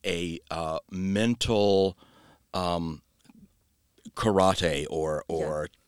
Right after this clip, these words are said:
Speaker 1: tai chi or, or,
Speaker 2: Yep.
Speaker 1: or taekwondo,
Speaker 2: Right.
Speaker 1: in that people are sort of unconsciously listening to true crime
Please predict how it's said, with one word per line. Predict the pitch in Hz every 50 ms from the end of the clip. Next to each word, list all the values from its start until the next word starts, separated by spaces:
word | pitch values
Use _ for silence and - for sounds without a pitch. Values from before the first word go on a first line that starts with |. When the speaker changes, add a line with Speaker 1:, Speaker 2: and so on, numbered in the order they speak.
| _ _ -
Speaker 1:
tai | - - 87 82 82 - _ -
chi | - - 101 90 85 85 82
or, | 78 80 82
or, | 76 82 82 82 85
Speaker 2:
Yep. | 90 - 82
Speaker 1:
or | 80 82 80 78 80 - -
taekwondo, | - - - - - - 110 107 104 101 101 92 78 71 69 - - - - - -
Speaker 2:
Right. | 190 185 170 156 - _ _ _ _ _ _ - -
Speaker 1:
in | 110 101 101 101 98
that | 90 98 90 85 87 85 87 _ _ _ _ _ _ _ _
people | - 139 143 139 - 131 117 98
are | 107 101
sort | 95 - - 127 107 98
of | 95 87 - - -
unconsciously | 110 107 104 95 - - - - - - 139 131 139 156 151 - 139 110 - - - 87 87 90 85 82 73
listening | - 98 95 117 135 - - 117 92 87 82 - -
to | - - 85 78 -
true | - - - 98 82 -
crime | - - - 151 156 175 165 110 95 90 85 85 87